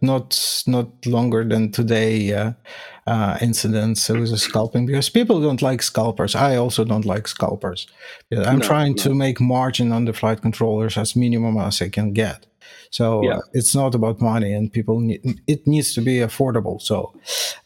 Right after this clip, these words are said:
Speaker 1: uh, and scalpers, well, they basically taking chance from you and, uh, well, making you pay more because they were there and you aren't, and you weren't.
Speaker 2: Yeah.
Speaker 1: So, uh, yeah, I just, uh, decided if, uh, uh, people reporting scalpers, uh,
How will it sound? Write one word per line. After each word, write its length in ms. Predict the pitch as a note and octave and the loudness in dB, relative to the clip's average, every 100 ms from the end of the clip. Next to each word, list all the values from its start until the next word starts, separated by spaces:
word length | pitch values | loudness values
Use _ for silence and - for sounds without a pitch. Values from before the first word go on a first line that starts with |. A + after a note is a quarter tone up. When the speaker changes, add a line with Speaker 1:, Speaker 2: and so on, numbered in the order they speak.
| - | -4
Speaker 1:
uh, 440 | C3+ B2 A#2+ A#2+ - | 0 2 2 0 0
and 300 | C3 C3 B2+ | 2 2 0
scalpers, 720 | - - C#3 C3+ A#2 - - | 0 0 0 2 0 -2 -4
well, 140 | D3 D3+ | -2 2
they 160 | E3+ | 2
basically 440 | E3+ E3+ - D3+ D3+ | 2 2 0 0 0
taking 580 | D3+ C#3+ D3 C#3+ C3+ A#2+ | 2 0 0 2 0 0
chance 380 | - C#3 C3+ | 0 2 0
from 200 | - B2+ | 0 2
you 240 | A#2+ B2 A#2+ | 2 2 2
and, 300 | A#2 A#2 - | 2 0 0
uh, 420 | B2 A2+ A2+ A2+ A2 - | 0 2 0 0 -4 -2
well, 180 | A2+ | 0
making 340 | A2+ A#2 A2+ B2 | 2 0 0 0
you 100 | A2+ | 0
pay 220 | - B2 | 0 2
more 420 | B2 C3 B2+ A2+ | 2 2 2 0
because 480 | A#2 A2+ A#2 A2 - | -2 -2 0 -2 -2
they 180 | B2 A#2+ | 0 2
were 200 | A#2+ A2+ | 2 2
there 220 | A2+ A#2+ | 2 2
and 160 | A2+ A#2 | 2 0
you 140 | A#2+ | 2
aren't, 440 | B2 B2 A2 G2 - _ - B2 - | 0 0 -2 -4 -14 _ -6 -4 -2
and 140 | C3 A#2 | 0 2
you 120 | A#2+ | 4
weren't. 160 | B2+ | 4
Speaker 2:
Yeah. 160 | G#2+ F2+ - _ - - - - - | 2 -2 -10 _ -20 -20 -20 -20 -6
Speaker 1:
So, 380 | - B2+ B2 | 0 2 2
uh, 240 | B2 A2+ - | 2 0 -2
yeah, 280 | C#3 C3+ F#3 | 0 2 2
I 160 | D#3+ B2+ | 2 0
just, 380 | C#3 C#3 - C3+ | 0 -2 -2 0
uh, 320 | C3+ C3 B2 G#2+ B2 | 0 0 -2 -4 -4
decided 540 | A#2+ - C3+ B2+ A#2+ | -2 2 2 2 0
if, 440 | C3+ - - - - | -2 -4 -10 -10 -6
uh, 260 | C3+ A#2+ - | -2 -2 -2
uh, 320 | C3+ C3+ C3 | -4 -2 0
people 320 | F#3 G3+ F#3 | 2 4 4
reporting 600 | D3 - D#3 D#3 - A#2+ | 2 0 0 0 0 -2
scalpers, 760 | - - A#2+ A2+ A2 A#2 - A#2+ | -4 -2 0 0 -2 -2 -2 -2
uh, 380 | A#2 A2 G#2+ | 0 0 -2